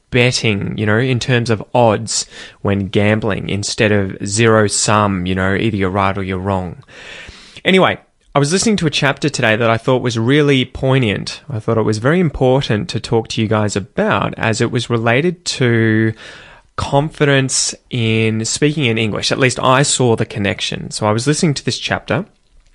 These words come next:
and I'll just go through it with you, okay? So I've written down some notes here, and I'll read them out to you. Um, she mentions a guy called Phil Ivey, who was one of the world's best poker players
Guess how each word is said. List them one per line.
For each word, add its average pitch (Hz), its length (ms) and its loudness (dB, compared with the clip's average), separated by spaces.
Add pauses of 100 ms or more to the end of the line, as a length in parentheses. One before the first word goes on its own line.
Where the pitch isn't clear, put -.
(920)
and 113 500 2 (440)
I'll 123 100 -4
just 156 220 -2
go 131 100 4
through 110 200 -4
it - 60 -6
with - 140 -10
you, - 120 -6
okay? 175 340 0
So 151 200 2
I've 127 260 4
written 180 180 0
down 147 180 4
some 131 160 -2
notes 110 280 0
here, 131 340 0 (200)
and 110 140 -2
I'll 113 80 2
read 123 200 2
them 113 100 0
out 107 200 2
to 123 120 -2
you. 170 180 -2 (480)
Um, 123 220 0
she 160 160 0
mentions 185 340 0
a 147 60 0
guy 135 180 2
called 135 260 -2
Phil 147 460 0
Ivey, 117 600 0
who 110 180 0
was 107 360 2
one 120 200 0
of 113 80 -4
the 120 80 -2
world's 110 340 0
best - 400 -2
poker 127 380 0
players 101 640 -2